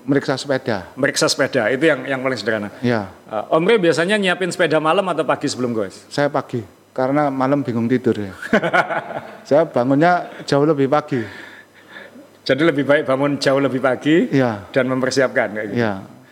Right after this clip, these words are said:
Speaker 2: Kalau
Speaker 1: Ya,
Speaker 2: sa-
Speaker 1: se-, sekarang saya agak malam sudah saya siapkan sedikit lah,
Speaker 2: Ya.
Speaker 1: tapi pagi itu saya cek lagi.
Speaker 2: Cek lagi. Jadi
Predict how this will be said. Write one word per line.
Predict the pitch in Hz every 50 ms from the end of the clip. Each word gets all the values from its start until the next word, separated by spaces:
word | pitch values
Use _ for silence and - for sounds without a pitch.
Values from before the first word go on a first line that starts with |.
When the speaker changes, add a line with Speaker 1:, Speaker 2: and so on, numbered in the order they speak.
| - _
Speaker 2:
Kalau | _ 139 135 156
Speaker 1:
Ya, | 170 180
Speaker 2:
sa- | 175 165 - - -
Speaker 1:
se-, | - - 190 175 165 160 - - - -
sekarang | - - - 165 185 196
saya | 185 175 180 175 160 -
agak | - 147 139 - - 123 - - - - - - _ _ _ _ _ _ _ _ _ _
malam | - 131 131 147 165
sudah | 160 151 - 131
saya | 110 120 123
siapkan | 120 - - 135 120 - - 135
sedikit | 139 - - - 120 - 147 131
lah, | - 117 101 95
Speaker 2:
Ya. | 95 104
Speaker 1:
tapi | 101 107 113 131 139 143 139 -
pagi | - - - 131 123 - 131
itu | 123 147
saya | 143 147 135
cek | 127 - 120 -
lagi. | 135 123 120 - - 113 107
Speaker 2:
Cek | 101 - - 107
lagi. | 107 95 101 101
Jadi | 98 107 123